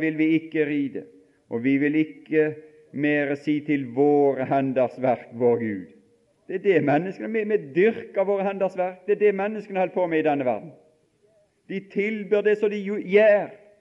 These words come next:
det som er utforsket, og det som er gjør, og det som er stell i stand.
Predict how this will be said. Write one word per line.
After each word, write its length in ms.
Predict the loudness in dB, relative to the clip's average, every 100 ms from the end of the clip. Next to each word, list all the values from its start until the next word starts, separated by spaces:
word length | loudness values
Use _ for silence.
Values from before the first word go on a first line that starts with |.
| _ _ _ _ _ _ -8
det 60 |
som 140 | -6 -4
er 140 | -4 -4
utforsket, 400 | -4 -6 -6 -4
og 40 | -2
det 120 | -2
som 100 | -2
er 80 | 0
gjør, 300 | 2 4 0
og 60 | -2
det 60 |
som 120 | -4 -8
er 40 | -2
stell 240 | 0 2
i 60 | 0
stand. 380 | 2 0 0